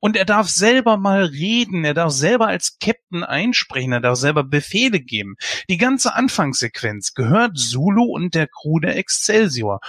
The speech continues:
Ohne die Enterprise. Wenn ihr das jetzt mal vergleicht mit Star Trek eins, was hat er denn da zu tun, außer vielleicht mal zu sagen, "Oh, Captain", beziehungsweise, "Oh, da ist ja Spock",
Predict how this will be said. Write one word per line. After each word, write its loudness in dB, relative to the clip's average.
Ohne 6
die -4
Enterprise. -2
Wenn 2
ihr 6
das 2
jetzt -4
mal 2
vergleicht 0
mit -2
Star 0
Trek -2
eins, 0
was -2
hat 2
er 0
denn 0
da 2
zu -4
tun, 2
außer 2
vielleicht 0
mal 2
zu -4
sagen, 0
"Oh, 6
Captain", 0
beziehungsweise, 2
"Oh, 6
da 0
ist 0
ja 2
Spock", -2